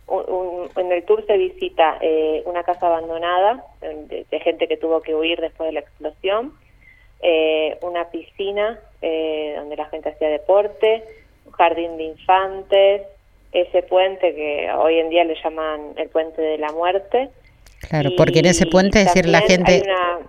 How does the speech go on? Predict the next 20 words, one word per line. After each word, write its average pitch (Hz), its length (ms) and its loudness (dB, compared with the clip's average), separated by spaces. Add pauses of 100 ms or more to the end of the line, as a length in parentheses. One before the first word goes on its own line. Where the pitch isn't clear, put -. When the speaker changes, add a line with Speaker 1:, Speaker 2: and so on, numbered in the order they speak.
Speaker 2:
perdóname, 160 600 2
eh, - 100 -6
eh, 165 140 -6 (100)
ese 170 200 -2
era 190 60 6
el 185 80 2
puente 202 220 4
donde 196 200 4
la 165 100 2
gente 190 320 0
salía 180 600 4
a 156 60 4
ver 180 440 4
la 156 140 -2
explosión 170 600 0
desde 160 280 2
lejos 170 360 2
sin 170 180 -2
saber 160 480 2
el 131 640 -2